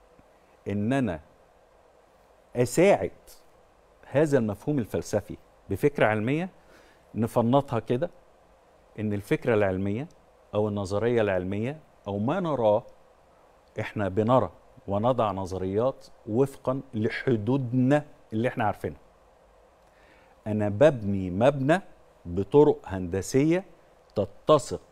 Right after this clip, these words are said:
وتتناسب مع مجموعة النظريات اللي موجودة عندي علشان نبني الأرض، نبني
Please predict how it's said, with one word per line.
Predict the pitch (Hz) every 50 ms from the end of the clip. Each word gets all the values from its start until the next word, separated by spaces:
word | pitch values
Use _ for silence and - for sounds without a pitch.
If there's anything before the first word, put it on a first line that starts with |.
| - - -
وتتناسب | 98 98 - - 101 - - 107 104 107 120 135 139 127 110 - - 85 78 - - - - _ - - 82
مع | 87 95 95 95 92
مجموعة | 95 101 101 92 92 117 127 143 143 123 110 - -
النظريات | 107 101 101 104 95 95 107 101 104 104 104 104 95 87 - -
اللي | 92 90 92
موجودة | 92 95 92 90 92 110 131 135 131 123
عندي | 120 131 151 160 165 160 185 190 - - - - - - - -
علشان | 95 95 95 98 95 - 123 127 127 117 120
نبني | 139 143 131 120 110 104
الأرض، | 101 - - 113 127 139 127 123 - - 98
نبني | 87 101 123 139 123 104 101 90 87